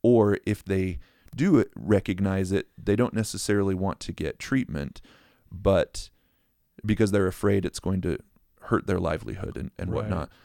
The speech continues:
Speaker 1: But I think the opposite is even more true, that if you keep doing what you're doing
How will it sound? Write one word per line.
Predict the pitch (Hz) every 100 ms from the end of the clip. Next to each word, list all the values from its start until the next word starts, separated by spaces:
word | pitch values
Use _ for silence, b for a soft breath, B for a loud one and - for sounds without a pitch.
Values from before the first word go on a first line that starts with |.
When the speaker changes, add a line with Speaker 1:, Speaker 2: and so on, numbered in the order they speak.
| b -
Speaker 1:
But | 170
I |
think | - -
the | 95
opposite | 95 - - 90
is | 85
even | 87 85
more | 85 64
true, | - 65 - - _ -
that | 76 67 - b b b b -
if | 101 - - _ _ _
you | - 98 104 104 92 -
keep | - -
doing | 110 110 113
what | 107 -
you're | 98
doing | 92 104 95 87